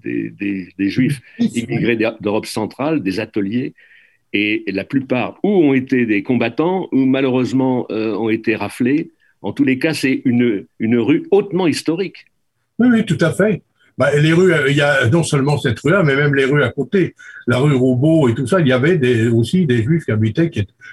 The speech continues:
Speaker 3: ont participé, euh, avec la M O I, hein.
Speaker 1: Oui, oui. Alors, je parlais de la reconstruction, euh, du couple que vous avez formé.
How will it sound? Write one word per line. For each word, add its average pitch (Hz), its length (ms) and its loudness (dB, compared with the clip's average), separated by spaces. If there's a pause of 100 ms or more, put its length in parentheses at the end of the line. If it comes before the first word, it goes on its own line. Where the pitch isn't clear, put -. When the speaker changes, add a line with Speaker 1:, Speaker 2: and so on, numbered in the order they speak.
(160)
Speaker 3:
ont 107 120 0
participé, 117 840 0
euh, 98 280 0
avec 101 300 0
la 101 160 2
M 98 160 0
O 104 80 2
I, 151 280 2
hein. 98 140 -4 (360)
Speaker 1:
Oui, 90 340 -6
oui. 92 300 -8 (280)
Alors, 120 140 -2
je 123 80 -8
parlais 160 220 0
de 143 60 0
la 135 80 0
reconstruction, 135 960 -2
euh, 95 220 -6
du 117 180 0
couple 147 260 0
que 120 100 -2
vous 101 200 -2
avez 101 120 0
formé. 110 640 -4